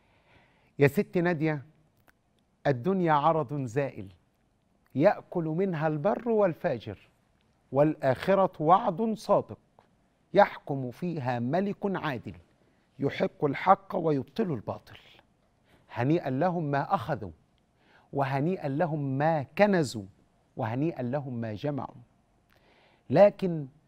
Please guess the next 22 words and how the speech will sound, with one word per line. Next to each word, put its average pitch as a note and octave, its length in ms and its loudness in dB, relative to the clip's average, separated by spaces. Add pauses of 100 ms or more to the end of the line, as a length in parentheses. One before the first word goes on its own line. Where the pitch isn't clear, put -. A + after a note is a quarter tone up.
(100)
ابن C3 220 -2
آدم F#3 420 0
بيصاب C#3+ 560 -2
بمصيبتين D#3 1040 -4
عظيمتين C#3+ 880 -4
حين E3 260 -2
يموت، B2+ 760 -8 (840)
أنه G3 420 2
يترك F#3+ 460 2
ماله E3+ 600 0
كله، G#3 400 0 (460)
وأنه D#3 500 -2
يسأل D#3 460 -2
عن C3+ 220 0
ماله C#3 460 -4
كله. F#2+ 360 -8 (600)
أختنا F#3 380 2
اللي C3+ 140 2
خدت E3 380 0
الميراث C3+ 840 2 (520)
وأكلت D3+ 580 0
الميراث C#3 760 2